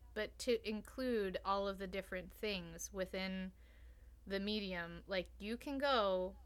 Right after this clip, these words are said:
completely digitally to digital press,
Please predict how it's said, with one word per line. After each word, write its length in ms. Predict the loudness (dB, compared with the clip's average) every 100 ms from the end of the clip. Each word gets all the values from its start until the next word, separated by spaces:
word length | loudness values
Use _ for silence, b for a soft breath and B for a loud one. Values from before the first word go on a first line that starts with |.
| -20 -20 -20 -14
completely 600 | -4 -4 0 0 0 0
digitally 840 | 2 2 2 0 2 2 0 -4 -8 -16 b b b b -6
to 320 | 0 2 2
digital 440 | 2 0 2 4 2
press, 640 | 2 4 4 2 -2 -10